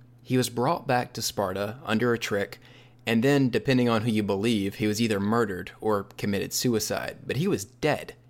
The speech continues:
and he was one of the baddest guys walking Greece at the time. And this other king that left Sparta, this deposed man of Greece, where do you think he ran to?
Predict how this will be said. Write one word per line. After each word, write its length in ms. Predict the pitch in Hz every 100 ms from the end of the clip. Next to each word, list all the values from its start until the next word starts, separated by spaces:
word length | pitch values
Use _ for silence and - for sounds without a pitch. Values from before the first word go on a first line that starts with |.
| - - - - - -
and 100 | 107
he 80 | 165
was 160 | 185 139
one 140 | 135
of 60 | 117
the 120 | 117
baddest 600 | 104 - 123 127 107 -
guys 420 | 123 107 92 -
walking 340 | 117 104 -
Greece 320 | 104 107 95 -
at 80 |
the 80 | -
time. 540 | - 101 95 - 135 131 - - - - _ _
And 140 | - 139
this 160 | 202 -
other 220 | 190 170
king 520 | - 147 113 95 90 - -
that 180 | 107 107
left 140 | 98
Sparta, 640 | - - 92 92 90 98 -
this 260 | - - -
deposed 720 | 139 110 - 127 139 131 -
man 560 | 104 95 92 - - - -
of 180 | 98 -
Greece, 560 | 98 95 101 - - - _ _ - -
where 320 | - 107 123 143
do 100 | 143
you 180 | 123
think 460 | 120 98 95 87 -
he 180 | - 113
ran 380 | 104 104 104 101
to? 400 | - - -